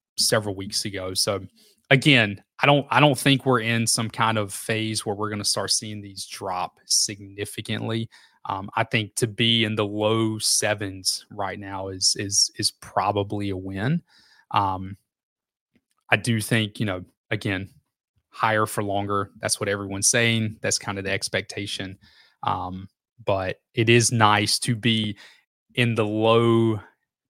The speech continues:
to mid sevens instead of the eights. Um, much, much, much better.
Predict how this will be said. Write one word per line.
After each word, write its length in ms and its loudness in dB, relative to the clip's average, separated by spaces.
to 100 -2
mid 400 0
sevens 640 0
instead 520 -2
of 400 -8
the 240 -8
eights. 480 -8
Um, 400 -8
much, 480 -4
much, 280 -10
much 220 -8
better. 360 -8